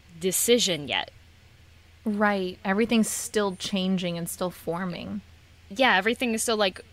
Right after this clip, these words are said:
Speaker 1: recently even, like, on, on Twitter, if you asked an artist, is,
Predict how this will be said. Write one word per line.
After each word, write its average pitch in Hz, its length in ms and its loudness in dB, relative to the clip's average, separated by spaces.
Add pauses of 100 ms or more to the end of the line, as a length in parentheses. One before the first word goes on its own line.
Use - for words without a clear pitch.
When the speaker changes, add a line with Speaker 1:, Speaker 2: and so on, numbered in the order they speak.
(140)
Speaker 1:
recently 220 540 0
even, 180 500 -2
like, 170 280 -4
on, 175 320 0
on 180 200 -6
Twitter, 233 460 2 (200)
if 165 120 -10
you 226 120 0
asked 247 320 6
an 202 200 0
artist, 226 580 2 (880)
is, 202 220 2